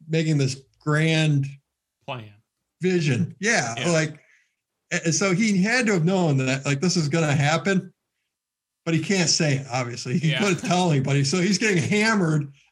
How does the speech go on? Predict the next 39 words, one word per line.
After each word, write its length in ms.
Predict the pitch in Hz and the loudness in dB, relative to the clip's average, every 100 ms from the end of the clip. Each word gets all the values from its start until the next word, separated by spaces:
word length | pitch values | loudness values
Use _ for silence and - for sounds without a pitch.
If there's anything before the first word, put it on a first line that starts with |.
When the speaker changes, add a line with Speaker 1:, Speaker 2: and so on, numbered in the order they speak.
| _ | _
Speaker 1:
and, 220 | 180 175 | -2 0
and 280 | 185 175 180 | 0 0 -4
you're 160 | 170 190 | -4 -2
like, 100 | 180 | -2
how 320 | 180 220 240 | -2 0 2
annoying 380 | 202 180 190 160 | 2 2 2 2
must 260 | 143 139 151 | 0 -2 -2
it 80 | |
have 80 | 143 | -2
been 280 | 139 139 131 - 123 | 0 0 -2 -6 -4
to, 60 | 139 | -2
Speaker 2:
Oh 160 | 135 | 0
my 140 | 131 143 | -2 -8
Speaker 1:
to, 60 | |
to 80 | - | -4
Speaker 2:
God. 100 | 151 | -2
Speaker 1:
know, 400 | 156 147 120 113 - _ _ _ _ | 0 0 -2 -8 -18 _ _ _ _
Speaker 2:
To 60 | 156 | -6
be 100 | 185 | 0
Speaker 1:
to 60 | |
know 240 | 185 180 180 | 2 2 2
that 140 | 160 | 2
you're 0 | |
Speaker 2:
formulating 340 | 160 165 170 - | 2 0 0 -2
all 280 | 135 139 | -2 -2
this 240 | 135 127 - | -2 -4 -6
stuff, 380 | - 113 101 101 | -4 -4 -4 -6
yeah. 320 | 107 101 98 98 _ | -4 -4 -4 -12 _
Speaker 1:
Yeah, 340 | 180 226 170 131 | -2 0 0 0
yeah, 340 | 165 151 139 135 | 0 0 0 -2
yeah, 60 | |
but 160 | 147 165 | 0 0
you 80 | 165 | 0
couldn't 200 | 185 170 | 0 0
say 260 | 170 151 | 0 0
it 100 | 131 | -2
for, 400 | - 131 120 113 | -4 -8 -8 -10
you 120 | - 117 | -14 -14
know, 180 | 117 | -14